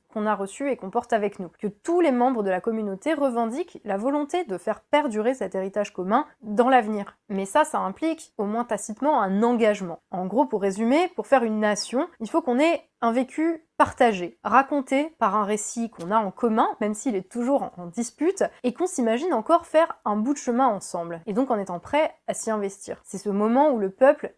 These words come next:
ayant conscience de ce qui le lie, se transcende et se dote d'une organisation politique pour défendre sa vision du destin que les citoyens ont en commun.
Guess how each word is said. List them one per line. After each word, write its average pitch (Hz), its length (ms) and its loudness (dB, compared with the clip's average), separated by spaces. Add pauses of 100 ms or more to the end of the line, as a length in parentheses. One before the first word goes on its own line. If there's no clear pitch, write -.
(100)
ayant 214 240 -2
conscience 262 720 0
de 196 80 -10
ce 185 120 -10
qui - 120 -12
le 185 140 -2
lie, 240 220 0 (180)
se 220 100 -4
transcende 262 760 0
et 392 80 0
se 415 140 -4
dote 254 420 4
d'une 196 200 -6
organisation 220 680 -2 (140)
politique 285 580 -2 (100)
pour 330 200 2
défendre 247 560 0
sa 311 260 4
vision 247 460 -2 (100)
du 208 240 -6
destin 208 480 0
que 262 140 -10
les - 120 -8
citoyens 208 380 -4
ont 247 160 -2
en 233 60 0
commun. 190 200 -4